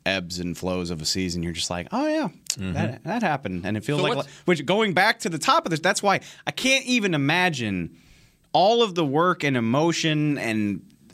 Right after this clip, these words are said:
Speaker 1: uh, labor and man hours that goes into this season, and then you turn around and have to do it again, like, three weeks from now. F-, no,
Speaker 3: Oh,
Speaker 1: that's
Speaker 3: something else. Oh.
Speaker 1: Yeah.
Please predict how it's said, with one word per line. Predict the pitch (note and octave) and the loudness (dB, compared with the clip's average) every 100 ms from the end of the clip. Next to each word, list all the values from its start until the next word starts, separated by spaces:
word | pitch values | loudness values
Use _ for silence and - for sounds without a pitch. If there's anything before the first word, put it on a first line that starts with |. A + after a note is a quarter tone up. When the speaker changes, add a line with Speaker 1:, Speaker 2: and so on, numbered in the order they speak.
| - - - | -20 -20 -18
Speaker 1:
uh, | - - G#2 | -14 -14 -6
labor | C3+ E3 F3+ D#3+ D#3 C#3 | 0 4 4 2 2 0
and | A2+ A2 A#2+ | 0 -2 0
man | D#3 E3+ | 2 2
hours | D3 C#3+ C3 | 0 0 -2
that | A#2+ A2 | -4 -2
goes | C#3 D#3+ D3 | 0 2 2
into | D3 A#2 | 0 0
this | C#3+ D3+ | 0 2
season, | - C#3+ B2 G2+ | 2 0 0 -2
and | G2 | -2
then | A2+ | 0
you | B2+ | 0
turn | G#2 - D3 | -2 -2 0
around | C#3 B2+ C3 A#2 | 2 2 0 -2
and | G#2 | -4
have | A2+ A2+ | -4 -6
to | G#2 | -8
do | F#2+ A#2+ | -4 -2
it | G#2+ | -2
again, | F2 G#2+ G2+ F2 | -2 -2 -2 -4
like, | E2+ - | -6 -6
three | G#2 G#2+ | -4 -2
weeks | G2+ F#2 | -2 -4
from | - E2+ | -8 -6
now. | E2 D#2 | -4 -6
F-, | D2 - - | -10 -14 -8
no, | G2 F#2 C#2+ C2 | -4 -4 -6 -10
Speaker 3:
Oh, | - | -6
Speaker 1:
that's | G2+ F#2+ | -4 -4
Speaker 3:
something | D#2 D#2+ | -8 -8
else. | D#2+ - - | -10 -10 -6
Oh. | |
Speaker 1:
Yeah. | F2+ C2 | -6 -6